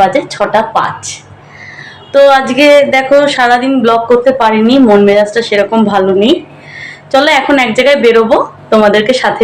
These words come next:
নিয়ে বেরোবো। এই দেখো বেরিয়ে পড়েছি, এই পাটুলির সামনে দিয়ে যাচ্ছি। বেশ ভালো লাগছে কিন্তু, তাই না? কত সুন্দর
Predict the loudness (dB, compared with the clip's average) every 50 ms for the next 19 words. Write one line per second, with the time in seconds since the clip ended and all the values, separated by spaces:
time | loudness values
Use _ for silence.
0 | 0 2 2 2 2 2 0 0 0 -2 -4 -6 -6 -10 -18 _ _ _ _ _
1 | _ -12 -8 -6 -4 -4 -4 -4 -6 -4 -4 -4 -2 -2 -2 -2 -2 -2 -2 -4
2 | -4 -2 -2 -2 -2 -2 -4 -4 -4 -4 -4 -4 -4 -6 -8 -6 -4 -4 -4 -4
3 | -4 -4 -6 -6 -6 -6 -6 -6 -6 -6 -4 -2 -2 -2 -2 -2 -4 -4 -6 -6
4 | -10 -8 -6 -4 -4 -4 -6 -8 -14 _ _ _ _ -20 -20 -20 -20 -20 -16 _
5 | -6 -4 -4 -4 -4 -4 -4 -2 -2 -2 -2 -2 -4 -4 -4 -4 -6 -4 -4 -4
6 | -4 -4 -4 -4 -4 -4 -4 -4 -6 -6 -6 -6 -6 -6 -4 -4 -6 -6 -4 -4
7 | -4 -2 -2 -2 -4 -4